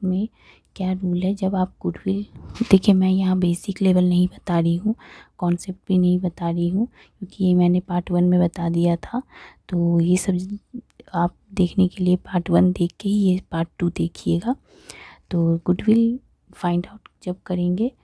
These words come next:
तो super profit into number of years purchase, ये तो आपको पता है, लेकिन सुपर प्रॉफिट के यहाँ पे हम लोगों का पार्ट वन में एवरेज प्रॉफिट हुआ करता था, लेकिन जब आपको सुपर प्रॉफिट बोलेगा तो यहाँ सुपर प्रॉफिट आ जाता है।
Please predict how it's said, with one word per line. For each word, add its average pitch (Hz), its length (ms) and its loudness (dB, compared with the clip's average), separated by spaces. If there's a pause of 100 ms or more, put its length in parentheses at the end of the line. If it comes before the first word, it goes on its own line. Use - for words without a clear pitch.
(220)
तो 190 80 -14
super 190 380 -4
profit 196 400 -8
into 185 240 0
number 175 360 0
of 185 200 -2
years 175 360 -4
purchase, 180 460 -10 (380)
ये 185 80 -4
तो 185 120 -4
आपको 180 220 -8
पता 175 300 -8
है, 185 240 -6 (500)
लेकिन 185 200 0
सुपर 185 300 -6
प्रॉफिट - 380 -10 (120)
के 190 100 -8 (180)
यहाँ 185 280 -4
पे 202 60 -4
हम 190 220 2
लोगों 185 260 -2
का - 220 -16 (220)
पार्ट 185 240 -10
वन 185 140 0
में 185 180 0
एवरेज 185 360 -2
प्रॉफिट - 380 -12
हुआ 185 180 -8
करता - 440 -10
था, 254 160 -8 (480)
लेकिन 180 240 0
जब 175 160 0
आपको 180 280 -6
सुपर 185 340 -8
प्रॉफिट 175 400 -8
बोलेगा 175 460 -2
तो 214 160 -8
यहाँ 170 260 -2
सुपर 175 320 -10
प्रॉफिट - 420 -12
आ 165 100 -2
जाता 165 340 -6
है। 180 60 -14